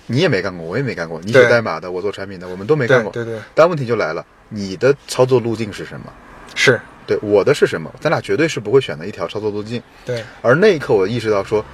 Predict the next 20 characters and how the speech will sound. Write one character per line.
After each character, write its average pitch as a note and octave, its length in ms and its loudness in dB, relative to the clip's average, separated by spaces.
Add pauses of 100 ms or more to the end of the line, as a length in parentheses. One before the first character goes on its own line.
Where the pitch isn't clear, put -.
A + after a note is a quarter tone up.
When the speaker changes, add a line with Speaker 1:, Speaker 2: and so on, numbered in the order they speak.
(440)
Speaker 1:
未 F3+ 120 8
来 G#2+ 140 2
创 C3 200 -4
业 A#2+ 60 -2
会 A#2+ 160 -10
遇 B2 120 -8
到 B2 100 0
无 F#2+ 200 -8
数 D3+ 200 -6
多 G#2 160 -4
的 F#2+ 100 -8 (320)
我 D3+ 140 2
都 F#3+ 100 8
没 D#3+ 120 2
遇 A3+ 140 0
到 C3+ 120 4
过 - 100 -4
的 - 80 -8
问 D#3+ 140 -10
题。 D3+ 160 -18